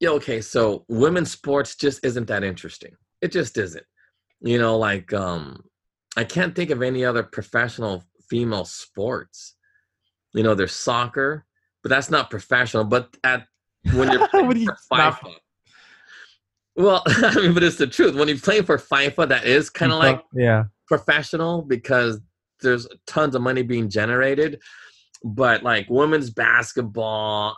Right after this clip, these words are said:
Speaker 1: I, I think they try to do beach volleyball, professional leagues. But look, there's just no interest in, in reality. There, there just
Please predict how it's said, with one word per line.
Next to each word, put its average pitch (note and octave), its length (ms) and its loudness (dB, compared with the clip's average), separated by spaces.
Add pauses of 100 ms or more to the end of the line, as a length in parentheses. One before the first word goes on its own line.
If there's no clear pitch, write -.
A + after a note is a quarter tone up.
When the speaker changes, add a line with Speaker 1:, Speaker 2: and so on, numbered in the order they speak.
Speaker 1:
I, - 300 -6
I C#3+ 200 0
think G#3 200 2
they E3 80 2
try D3+ 240 -2
to C#3+ 80 0
do C3 320 -4 (160)
beach B2+ 280 -2
volleyball, C3 680 -2 (440)
professional B2+ 600 -2
leagues. C3 500 -2 (500)
But C#3 240 0
look, E3+ 340 0
there's E3 240 0
just F3+ 260 -2
no E3 240 2
interest E3 460 -4
in, B2 100 -6
in B2+ 160 -4
reality. A#2+ 640 0
There, A2+ 260 -2
there B2 240 0
just C3+ 340 -8